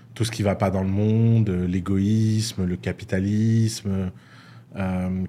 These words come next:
qu'en fait, euh, il faut, euh, ils confondent souvent, pour eux, l'éthique, c'est le fait de faire des choses que personne te demande de faire, mais de le faire bien, euh.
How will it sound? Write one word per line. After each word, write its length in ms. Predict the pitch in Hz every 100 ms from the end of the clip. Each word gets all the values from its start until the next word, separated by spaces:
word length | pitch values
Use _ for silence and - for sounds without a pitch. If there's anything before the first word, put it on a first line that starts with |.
| -
qu'en 140 | 95 92
fait, 360 | - 104 101 101
euh, 200 | 95 95
il 160 | 90
faut, 480 | - 104 104 101 95 - - - - -
euh, 100 | 107
ils 120 | 165 147
confondent 360 | 131 139 139
souvent, 320 | - 120 135
pour 240 | 135 120 131
eux, 20 |
l'éthique, 440 | 123 117 139 135
c'est 120 | - 110
le 100 | 107
fait 200 | - 113
de 260 | 107 98
faire 200 | 95 101
des 100 | 95
choses 180 | - 113
que 80 | 110
personne 300 | 95 - 101
te 80 | 98
demande 320 | 92 98 98
de 80 | 95
faire, 240 | - 107 101
mais 80 | 87
de 80 |
le 60 | 90
faire 180 | - 85
bien, 480 | 101 113 120 120
euh. 100 | 107